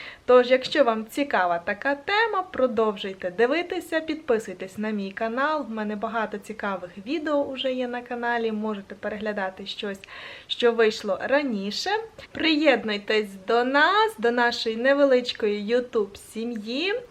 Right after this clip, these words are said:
Е, так, справді, я можу назвати своїх підписників вже такою невеличкою спільнотою, такою ком'юніті. Особливо, е, це помітно по коментарях.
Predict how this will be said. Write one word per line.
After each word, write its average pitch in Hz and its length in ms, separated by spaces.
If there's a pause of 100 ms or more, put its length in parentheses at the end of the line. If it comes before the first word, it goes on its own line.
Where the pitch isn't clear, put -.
(520)
Е, 226 220
так, 294 420
справді, 254 680
я 240 220
можу 247 300
назвати 226 560
своїх 220 440
підписників 254 840
вже 226 140
такою 214 560
невеличкою 240 800
спільнотою, 247 800
такою 208 380
ком'юніті. 254 760
Особливо, 226 760 (560)
е, 214 120 (100)
це 269 140
помітно 240 600
по 254 200
коментарях. 226 840